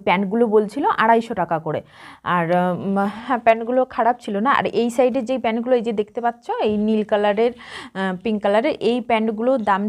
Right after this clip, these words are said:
ছিল দুশো টাকা করে। আহ, তা কি পছন্দ হলো না হলো, বাড়ি গিয়ে তোমাদের দেখাচ্ছি যে কি কি শপিং করলাম। আর এইখানে দেখো দোকানগুলো কেমন, একদমই ছোট ছোট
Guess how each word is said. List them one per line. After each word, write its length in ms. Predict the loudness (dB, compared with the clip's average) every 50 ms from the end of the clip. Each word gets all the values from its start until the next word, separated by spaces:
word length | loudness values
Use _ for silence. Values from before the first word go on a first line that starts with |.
| -6
ছিল 160 | -6 -8 -6 -6 -6 -2 -2
দুশো 220 | -2 -2 -2 -2 -2 -2
টাকা 160 | -2 -2 -2 -4 -2
করে। 140 | -4 -6 -6 -8
আহ, 520 | -10 -18 -20 -20 -20 -16 -10 -8 -6 -6 -2 0
তা 80 | 2 2 2 0 -2 -4 -8 -12
কি 120 | -10 -8 -8 -2 0 0
পছন্দ 260 | 0 0 0 -2 -2 -2 2
হলো 200 | 2 2 4 4 2 4
না 60 | 2 2 2 0
হলো, 160 | 0 -2 -2 2 4 4
বাড়ি 160 | 4 4 2 -2
গিয়ে 120 | -4 -4 -2
তোমাদের 240 | -2 -2 -2 -2 -2 0 0
দেখাচ্ছি 320 | 0 0 -2 -8 -8 -8 -8 -8
যে 60 | -8 -8 -8
কি 80 | -10 -10 -8
কি 60 | -8 -6 -6
শপিং 240 | -6 -4 -2 -4 -2 0 0
করলাম। 220 | 0 0 0 -2 -4 -10 -18 -20 -18 -12 -6
আর 60 | -2 -2 -2
এইখানে 260 | -2 -2 -4 -4 0 0
দেখো 140 | -2 0 0 -2 -2 -2
দোকানগুলো 380 | -2 -2 -2 -2 0 0 -2 0 0
কেমন, 280 | 0 -2 -2 -2 -4 -6 -2 -2 -2
একদমই 380 | -2 -2 -4 -2 -2 -2 -2 -2 -4 -2
ছোট 140 | -4 -2 -2 -2 -6
ছোট 120 | -2 -2